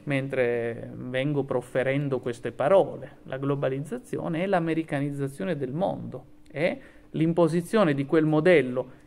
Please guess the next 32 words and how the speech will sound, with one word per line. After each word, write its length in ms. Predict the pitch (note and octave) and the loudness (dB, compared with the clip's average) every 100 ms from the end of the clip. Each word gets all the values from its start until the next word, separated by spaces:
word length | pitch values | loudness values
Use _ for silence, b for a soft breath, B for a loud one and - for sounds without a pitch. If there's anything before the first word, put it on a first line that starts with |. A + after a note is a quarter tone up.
| - | -4
in 80 | D3+ | 2
maniera 380 | D3+ G3+ E3+ | 4 6 6
violenta 680 | C#3 E3+ G3+ A3 B3+ C#4 G3 | 6 6 6 6 4 2 4
anche 240 | F3 G#3 | 2 4
a 60 | G3+ | 2
quelle 300 | - D#3+ E3 | 4 4 6
realtà 420 | F#3 A3+ A3+ G3 | 6 2 4 4
che 140 | G3 E3+ | 4 0
per 160 | D#3+ | 2
una 200 | D3+ D#3 | 2 2
ragione 380 | D3+ D3+ F#3+ F#3 | 2 2 2 0
o 40 | |
per 180 | D3 E3+ | 0 0
un'altra 440 | G#3 G3+ E3 F#3 A3 | 0 0 -2 0 0
non 220 | F3 E3+ | 2 4
vogliono 380 | D#3+ G3 G#3+ E3+ | 6 6 2 0
sottostare 600 | D#3+ D#3 D3 - A3 F#3+ | -2 -6 -6 0 4 4
a 60 | |
quel 180 | D3 C#3+ | 4 0
modello, 760 | C3+ B2+ F#3 F#3+ B2+ A#2 - b b b b | 0 0 2 2 0 -6 -12 b b b b
che 140 | - | -6
siano 460 | C#3 F3 F3 C#3 C3 | -4 0 2 2 2
la 160 | B2+ C3 | 2 2
Russia, 580 | D#3 G#3+ G#3+ - F3+ | 2 0 -4 -2 2
l'Iran, 800 | C#3 C3+ F3 F#3+ F#3 F3+ E3 D#3+ | 2 2 0 2 4 4 4 2
la 160 | C3+ B2+ | 2 -2
Cina 680 | - D3+ F3+ G3 D#3+ C#3 B2 | -4 -6 -2 0 2 4 2
o 220 | B2+ D#3 | 2 2
il 80 | C#3+ | 2
Venezuela. 760 | C3+ C#3 C3+ E3 C#3 B2 C#3 | 2 0 -2 -2 -2 -2 -2
La 120 | F#3+ D#3 | 0 2
globalizzazione 1000 | F3+ F#3+ F#3+ G3 G#3 A#3+ - F#3 A#3 | 2 4 4 2 -6 -6 0 2 2